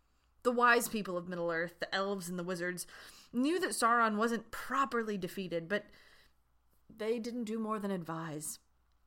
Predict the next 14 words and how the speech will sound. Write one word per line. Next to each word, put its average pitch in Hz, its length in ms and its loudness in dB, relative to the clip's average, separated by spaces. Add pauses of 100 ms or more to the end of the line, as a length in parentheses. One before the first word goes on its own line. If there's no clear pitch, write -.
(800)
And 196 160 -2
so, 202 380 2
they 202 140 2
got 247 160 4
a 254 40 2
second 247 360 0
wave. 185 420 -2 (1120)
People 240 260 0
were 196 120 -2
scattered 220 520 8
and 180 120 -4
divided 190 580 4
and 180 100 0
unprepared. 170 760 -4